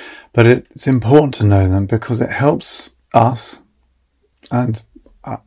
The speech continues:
us and you and our patients,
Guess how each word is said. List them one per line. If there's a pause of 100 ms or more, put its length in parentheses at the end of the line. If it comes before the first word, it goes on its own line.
us
and
you
and (340)
our
patients,